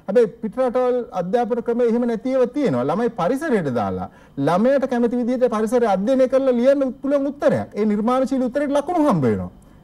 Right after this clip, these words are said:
අපේ රටේ නිර්මාණශීලී උත්තරේට නෙවෙයි ලකුණු හම්බ වෙන්නේ කටපාඩම් කරලා ලියන උත්තරේට.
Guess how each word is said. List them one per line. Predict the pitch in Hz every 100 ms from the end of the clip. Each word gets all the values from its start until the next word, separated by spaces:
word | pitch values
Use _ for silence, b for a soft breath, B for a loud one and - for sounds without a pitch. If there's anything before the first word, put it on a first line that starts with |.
| B
අපේ | 160 170 320
රටේ | 294 277 240
නිර්මාණශීලී | 220 285 339 262 226 196
උත්තරේට | 175 180 165
නෙවෙයි | 180 196 185
ලකුණු | 196 180
හම්බ | 170
වෙන්නේ | 170 180 -
කටපාඩම් | 285 285 254 180 139
කරලා | 123 110 101
ලියන | 98
උත්තරේට. | 90 95 90 85